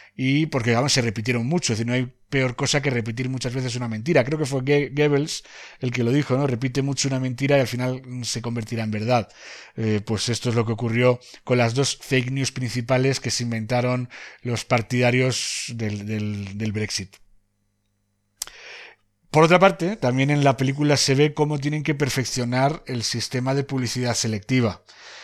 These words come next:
Eh, tienen que afinar bien el software para poder conocer la ideología de cada votante. Entonces, bueno, con todos los datos que ya tenía recabados Facebook, a través, luego veremos que Cambridge Analytica también interviene en esto,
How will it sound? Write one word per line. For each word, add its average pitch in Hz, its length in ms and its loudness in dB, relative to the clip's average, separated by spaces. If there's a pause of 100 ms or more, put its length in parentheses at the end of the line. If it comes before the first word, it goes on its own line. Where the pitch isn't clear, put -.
(160)
Eh, 110 460 0
tienen 131 200 2
que 127 100 2
afinar 127 340 2
bien 131 120 2
el 123 120 2
software 165 500 4
para 147 340 4
poder 135 380 2
conocer 147 420 0
la 139 120 4
ideología 120 360 0
de 127 80 0
cada 113 180 0
votante. 107 520 0 (600)
Entonces, 123 320 2
bueno, 147 260 4
con 131 240 2
todos 151 260 4
los - 400 0
datos 165 540 0
que 139 140 -2
ya 143 180 0
tenía 151 380 -2
recabados 143 560 0
Facebook, 160 640 2
a 127 60 0
través, 127 460 -2
luego 131 220 -4
veremos 131 500 -2 (340)
que 123 200 0
Cambridge 135 400 4
Analytica 127 440 0
también 123 240 -2
interviene 120 440 -2
en 131 80 -4
esto, 151 400 -4